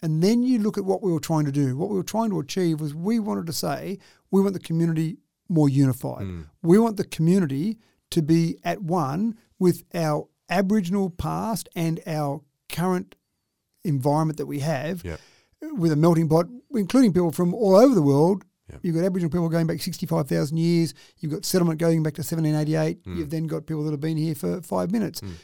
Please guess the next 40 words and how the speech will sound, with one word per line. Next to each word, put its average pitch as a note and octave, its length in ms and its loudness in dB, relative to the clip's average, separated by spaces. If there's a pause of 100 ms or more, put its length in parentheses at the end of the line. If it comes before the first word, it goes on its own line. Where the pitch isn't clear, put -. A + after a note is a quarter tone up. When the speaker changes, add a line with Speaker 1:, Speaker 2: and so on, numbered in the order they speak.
(140)
Speaker 1:
We A3 140 4
want A3+ 160 4
that G3 180 2
melting F#3+ 340 2
pot E3 180 2
of E3+ 80 2
all B3 160 6
these A3 100 2
people G3+ 180 0
together E3 280 0
in D#3+ 100 0
one F3+ 180 0
big E3 120 -2
happy D3 200 -4
family. F#3 540 -4 (480)
And F3 180 2
the E3+ 120 4
idea, F#3 640 2
councillors E3+ 560 -4
spoke D#3 280 -2
about D3 220 -2
it C#3+ 120 -8 (160)
when D3+ 140 -2
we D3 40 -2
made D3 140 -2
the D3 80 -4
decision C3+ 320 -4
previously, C#3 680 -4 (400)
was E3 320 4
to F3+ 120 -6
say, E3+ 480 0 (560)
"We C4+ 80 4
recognise D#3+ 560 2
the C3+ 80 -6
twenty-sixth, C#3 560 -6 (440)
and G#3 260 2 (120)
the A3+ 80 -6
twenty-sixth - 640 0
is F#3+ 100 -4
still G3 460 2